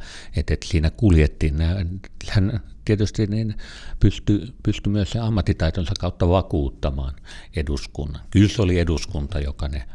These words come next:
lait sääti, mutta presidentti katsoi päältä.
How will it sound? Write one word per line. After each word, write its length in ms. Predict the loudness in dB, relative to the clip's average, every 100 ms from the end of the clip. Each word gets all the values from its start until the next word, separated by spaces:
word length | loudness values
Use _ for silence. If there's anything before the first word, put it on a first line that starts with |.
| -6
lait 220 | -4 -4
sääti, 560 | -2 0 0 -2 -6 -10 -6
mutta 380 | -6 -6 -8 -8 -14 -20 -20 -20 -6
presidentti 600 | 0 0 0 -2 -2 -4
katsoi 400 | -4 -6 -6 -8 -6 -8 -4
päältä. 420 | -2 -2 -4 -6